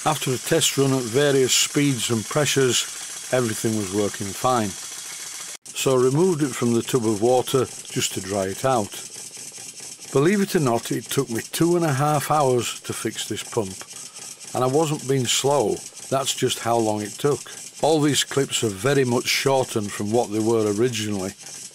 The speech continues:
but it's worth it. The pump, which didn't work at all, now works perfectly, even at very slow speeds.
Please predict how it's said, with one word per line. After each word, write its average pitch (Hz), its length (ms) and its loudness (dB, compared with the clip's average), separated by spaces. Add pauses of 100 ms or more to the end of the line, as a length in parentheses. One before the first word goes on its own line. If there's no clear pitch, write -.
(500)
but 165 120 0
it's 147 220 0
worth 143 280 4
it. 151 120 2 (400)
The 147 80 0
pump, 170 420 0
which 135 200 -2
didn't 127 260 2
work 120 300 2
at - 160 -2
all, 131 320 4 (340)
now 123 160 4
works 107 340 2
perfectly, 107 680 -2 (600)
even 120 320 2
at 131 80 2
very 123 300 2
slow 107 320 2
speeds. 131 600 -2